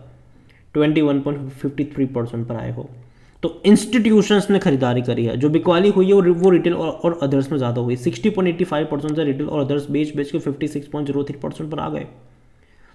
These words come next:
तो जो भी खरीदारी इन दोनों ने करी, रिटेल छोड़े निवेशक और अदर पार्टीज ने, वो सब कुछ बड़े-बड़े इंस्टीट्यूशंस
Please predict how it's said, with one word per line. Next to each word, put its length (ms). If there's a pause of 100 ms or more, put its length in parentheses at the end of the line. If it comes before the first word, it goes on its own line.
(120)
तो 60
जो 120
भी 100
खरीदारी 580 (480)
इन 160
दोनों 240
ने 100
करी, 220 (300)
रिटेल 280
छोड़े 320
निवेशक 480
और 140
अदर 200
पार्टीज 420
ने, 80
वो 100
सब 280
कुछ 160
बड़े-बड़े 360
इंस्टीट्यूशंस 440